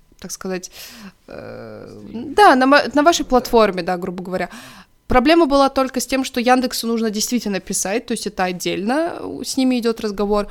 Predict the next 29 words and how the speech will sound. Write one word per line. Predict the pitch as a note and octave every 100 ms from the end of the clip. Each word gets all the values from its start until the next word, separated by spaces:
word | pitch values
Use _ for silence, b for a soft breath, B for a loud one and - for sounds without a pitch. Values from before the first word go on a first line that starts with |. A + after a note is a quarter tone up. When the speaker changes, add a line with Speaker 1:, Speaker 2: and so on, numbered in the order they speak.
| C4 B
Speaker 1:
С | -
остальными | A3+ - A#3+ B3+ D#4+ D#4+ D4+ C4+ B3+
стримингами | B3 - B3+ D#4 D#4 B3+ A#3+
всё | - A#3+ A#3+ A#3 A#3 -
достаточно | - G3+ G#3 A3+ - G#3
просто, | - A#3 F4+ B3+
то | -
есть | -
как | A#3+ A#3
это | G#3+
было | G3 G#3+
в | G3+
начале | G3 A3+ G#3
нашего | G3 G3 - F#3+
пути, | - G#3 D4
щас | E4+ B3 A#3
я | G#3
не | G3+
знаю, | F#3+ G3+ F3
как | - F3+
эти | F#3
процессы | - F#3 G3+ F#3+ F#3+
работают, | F#3+ C#4 F#4 C#4+
мы | B3
делали | B3+ B3 A3+ G3+
это | G3+
всё | - A3
через | - G3+ F#3+
Anchor. | F#3+ F3+ F3